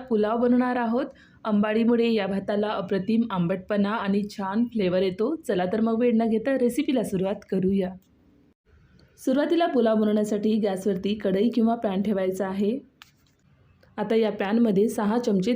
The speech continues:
तूप घालायचं आहे. तूप जर नसेल तर इथे आपण तेलाचा सुद्धा वापर करू शकतो. तूप हे गरम झाल्यावर यामध्ये दोन इंच दालचिनी, दोन वेलची, चार लवंग आणि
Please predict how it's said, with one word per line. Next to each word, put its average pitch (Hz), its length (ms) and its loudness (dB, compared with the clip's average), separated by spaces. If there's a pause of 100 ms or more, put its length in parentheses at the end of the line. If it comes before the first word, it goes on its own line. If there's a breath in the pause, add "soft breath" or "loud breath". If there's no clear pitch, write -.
तूप 202 220 2
घालायचं 185 400 -2
आहे. 180 180 0 (100)
तूप 196 180 2
जर 214 160 2
नसेल 214 420 2
तर 262 40 2
इथे 214 340 0
आपण 233 340 2 (100)
तेलाचा 180 280 2
सुद्धा 208 260 0
वापर 202 260 0
करू 196 240 0
शकतो. 202 400 -2 (400 loud breath)
तूप 247 200 -2
हे 247 120 4
गरम 214 300 2
झाल्यावर 247 440 2
यामध्ये 196 340 2
दोन 190 220 2
इंच 185 240 0
दालचिनी, 185 680 -2
दोन 208 280 2
वेलची, 233 480 0
चार 202 300 -2
लवंग 180 440 0
आणि 202 320 -2